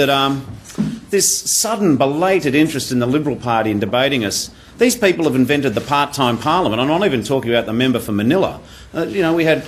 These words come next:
eight sitting days, seven sitting days in eight months. I mean, if Mister Morrison wants to spend a lot of time listening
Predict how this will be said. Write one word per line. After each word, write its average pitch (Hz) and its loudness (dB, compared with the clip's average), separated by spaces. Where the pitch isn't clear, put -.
eight 208 -2
sitting 170 0
days, 113 0
seven 160 2
sitting 143 2
days 113 2
in 110 -2
eight 113 -2
months. 90 -2
I - 2
mean, 180 2
if 175 -8
Mister 185 0
Morrison 165 0
wants 135 -2
to 139 -2
spend 131 0
a 123 0
lot 123 0
of 123 -12
time 117 0
listening 131 -2